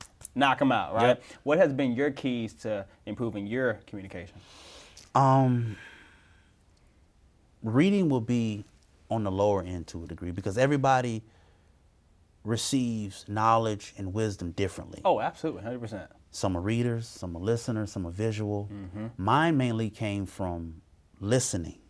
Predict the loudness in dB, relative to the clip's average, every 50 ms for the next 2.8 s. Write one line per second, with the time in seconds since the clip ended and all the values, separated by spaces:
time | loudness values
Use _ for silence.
0 | _ _ _ _ _ -16 -16 -16 -16 -20 _ _ _ _ _ _ _ _ _ _
1 | _ _ _ _ _ _ -4 -2 0 0 0 -2 -2 -4 -6 -6 0 0 0 2
2 | 2 2 2 2 2 0 0 2 2 0 0 0 -6 -12 -18 -18